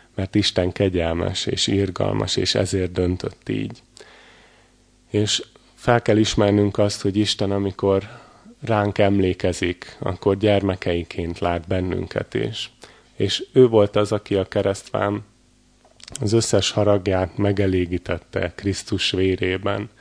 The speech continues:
és amikor ránk tekint, akkor Krisztus vérén keresztül lát bennünket, mindazokat, akik újjászülettünk benne, mindazokat, akik elfogadtuk ezt a váltságot. És hogyha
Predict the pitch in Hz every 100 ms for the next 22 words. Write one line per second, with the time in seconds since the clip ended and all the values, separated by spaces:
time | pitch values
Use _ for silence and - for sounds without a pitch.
0 | - - - - 113 110 - 107 110 117
1 | 117 - 90 - 90 90 - 101 101 101
2 | 98 - 110 - 98 - 104 104 95 90
3 | 92 95 92 - - 87 87 85 85 82
4 | 87 85 85 87 87 - 104 101 101 95
5 | 98 - 92 92 92 - 95 95 87 -
6 | - 85 85 - 87 85 87 87 87 87
7 | - - - 104 104 92 95 95 - 90
8 | 95 104 101 - 92 85 82 - - 85
9 | - 87 92 90 - - - - 98 110
10 | _ - - - _ - 113 104 120 113
11 | 139